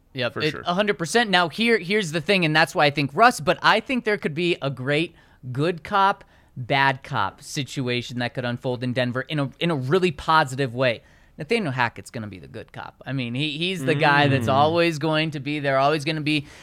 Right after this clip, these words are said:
Speaker 1: uh, even after a loss, still positive, still out, still out, uh, energetic and outgoing. Russell Wilson, he's gonna have some Peyton Manning to him. He's gonna have
Speaker 2: Yeah.
Speaker 1: a little bit of a-hole to him. Now, I think he's gonna be a great teammate and, and uplifting when it needs to be. But if you're not doing something right,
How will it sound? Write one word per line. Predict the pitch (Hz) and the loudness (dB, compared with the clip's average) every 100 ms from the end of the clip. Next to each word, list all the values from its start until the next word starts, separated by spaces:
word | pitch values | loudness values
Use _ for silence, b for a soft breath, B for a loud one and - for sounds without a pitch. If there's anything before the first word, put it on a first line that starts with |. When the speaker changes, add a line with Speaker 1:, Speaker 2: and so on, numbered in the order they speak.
| - | 0
Speaker 1:
uh, | 139 135 | 2 2
even | 165 180 | 0 -2
after | 180 180 185 | 0 0 0
a | 175 | 0
loss, | 151 156 165 156 | 4 6 6 2
still | - - 175 | -4 -4 -2
positive, | 180 - 175 175 175 156 170 | -2 0 2 4 2 -4 -8
still | - - 190 | -8 -4 0
out, | 185 180 156 131 | 2 2 -2 -8
still | - - 185 | -8 0 2
out, | 170 151 131 | 4 4 4
uh, | 139 - | 2 2
energetic | 165 180 151 160 165 | 0 2 2 0 0
and | 160 | 0
outgoing. | 160 160 165 165 B B B B - | -2 0 -2 -2 B B B B 4
Russell | 202 269 262 | 4 4 0
Wilson, | 190 226 - 285 302 b b | 0 -2 -2 -4 -4 b b
he's | - 254 | -6 -4
gonna | 311 311 | -2 0
have | 226 | -2
some | 220 233 | -2 -8
Peyton | 165 131 156 | -6 -8 -6
Manning | 156 175 147 | -6 -4 -6
to | 127 | -8
him. | 101 | -10
He's | 143 175 | -10 -4
gonna | 240 | 0
have | 226 | 0
Speaker 2:
Yeah. | 202 | 0
Speaker 1:
a | |
little | 190 | -2
bit | 196 196 | 0 0
of | - | 2
a-hole | 156 185 151 127 | 2 2 4 2
to | 117 143 | 0 -2
him. | 113 | 0
Now, | 123 | 2
I | 123 | 2
think | 131 160 | 2 -4
he's | 151 | -6
gonna | 160 | -6
be | 147 | -6
a | 131 | -6
great | 117 147 160 | 0 -2 -2
teammate | 185 185 190 185 - | -8 -4 -2 -2 -2
and, | 143 127 | -4 -4
and | 131 | -4
uplifting | 123 - 160 160 165 | -4 -2 -4 -2 -2
when | 143 123 | -2 -2
it | |
needs | 120 180 196 | -2 -6 -4
to | - | -4
be. | 190 233 226 B B | 0 -2 -2 B B
But | 165 151 - | 4 4 2
if | 143 | -4
you're | 214 | 0
not | 269 226 | 2 2
doing | 196 226 | -2 -4
something | 214 147 139 | -4 -4 -4
right, | 139 139 139 | 0 0 0